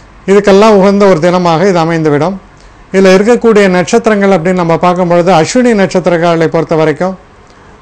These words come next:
கொஞ்சம் பிரச்சனைகளை ஏற்படுத்தக்கூடிய தினமாக இருப்பதால், இறை வழிபாடு முக்கியம்,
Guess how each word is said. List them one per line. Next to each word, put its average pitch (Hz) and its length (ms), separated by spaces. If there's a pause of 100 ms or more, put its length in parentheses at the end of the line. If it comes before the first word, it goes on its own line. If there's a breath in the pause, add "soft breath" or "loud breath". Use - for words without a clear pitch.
(1400)
கொஞ்சம் 170 800 (1300)
பிரச்சனைகளை 190 1040 (240)
ஏற்படுத்தக்கூடிய 185 840
தினமாக 170 500
இருப்பதால், 160 480 (840 soft breath)
இறை 202 260
வழிபாடு 185 480
முக்கியம், 175 560